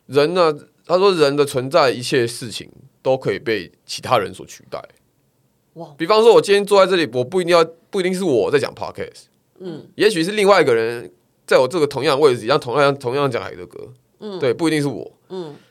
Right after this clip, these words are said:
Speaker 1: 但是他说人只有一件事情是不可取代的。
Speaker 2: 嗯。
Speaker 1: 就是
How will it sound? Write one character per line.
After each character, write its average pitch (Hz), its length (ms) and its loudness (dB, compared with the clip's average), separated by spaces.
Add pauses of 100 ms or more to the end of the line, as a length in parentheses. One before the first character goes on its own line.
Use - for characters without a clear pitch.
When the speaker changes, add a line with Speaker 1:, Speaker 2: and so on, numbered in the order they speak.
(120)
Speaker 1:
但 240 140 4
是 233 100 2
他 226 100 6
说 214 140 4
人 143 200 0
只 151 60 -2
有 131 100 4
一 - 20 -2
件 143 140 0
事 143 160 -6
情 101 160 -8
是 110 160 -14
不 127 140 -8
可 95 160 -8
取 - 240 -18
代 90 100 -8 (160)
的。 - 60 -20 (300)
Speaker 2:
嗯。 151 200 -20 (160)
Speaker 1:
就 117 140 -12
是 117 180 -10